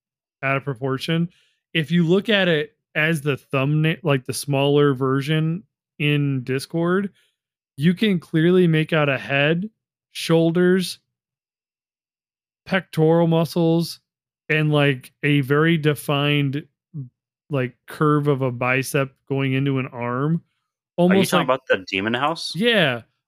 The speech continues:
Speaker 1: Almost
Speaker 2: Oh,
Speaker 1: like the
Speaker 2: okay.
Speaker 1: person standing at, like, a forty-five degree angle looking at you side, almost sideways. Like, where they're, they're not completely side face, like, uh, somebody using a, a rapier would stand,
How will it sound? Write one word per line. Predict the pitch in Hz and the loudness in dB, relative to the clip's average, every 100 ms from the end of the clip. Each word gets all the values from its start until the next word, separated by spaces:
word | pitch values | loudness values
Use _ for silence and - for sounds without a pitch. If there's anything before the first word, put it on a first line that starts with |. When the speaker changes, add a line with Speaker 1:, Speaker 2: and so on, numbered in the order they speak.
| _ | _
Speaker 1:
Almost | 185 214 208 | 2 4 4
Speaker 2:
Oh, | 202 | 2
Speaker 1:
like | 196 | 0
the | 180 | -2
Speaker 2:
okay. | |
Speaker 1:
person | 160 185 - 165 | 0 0 0 -6
standing | - 160 160 156 | 0 0 0 -2
at, | 151 | -2
like, | 139 | -4
a | 135 | -4
forty-five | 120 - 151 147 135 143 139 | -6 -2 0 0 -2 -2 -2
degree | 135 127 135 143 | -4 -6 -6 -4
angle | 127 135 147 156 | -4 -2 0 2
looking | 143 - 139 | 0 -2 -8
at | 131 | -6
you | 127 | -8
side, | 117 - 117 117 110 _ - | -10 -6 -4 -4 -6 _ -8
almost | 143 135 123 - | -6 -4 -6 -8
sideways. | 135 123 117 110 107 - - _ _ _ _ _ _ _ _ _ _ _ 147 | -4 -2 -4 -10 -14 -20 -20 _ _ _ _ _ _ _ _ _ _ _ -4
Like, | 139 | -2
where | 131 143 | 0 0
they're, | 139 131 120 _ _ | 2 0 -4 _ _
they're | 165 | 2
not | 190 175 | 2 0
completely | 170 175 185 160 151 147 _ | -4 -2 -2 0 -2 -6 _
side | - 156 147 156 | -6 -2 -2 -2
face, | 180 170 180 - - _ _ _ _ | -2 -2 -2 -6 -16 _ _ _ _
like, | 147 139 | -4 -2
uh, | 135 123 123 | -2 -2 -4
somebody | 123 147 139 | -4 -6 -4
using | 139 139 135 127 | -2 -2 -2 -4
a, | 123 - | -4 -6
a | 127 | -6
rapier | 123 135 135 156 156 165 _ _ _ _ | -2 -2 -4 -4 -2 -4 _ _ _ _
would | 151 147 | -4 -4
stand, | - 165 170 180 | -2 0 2 0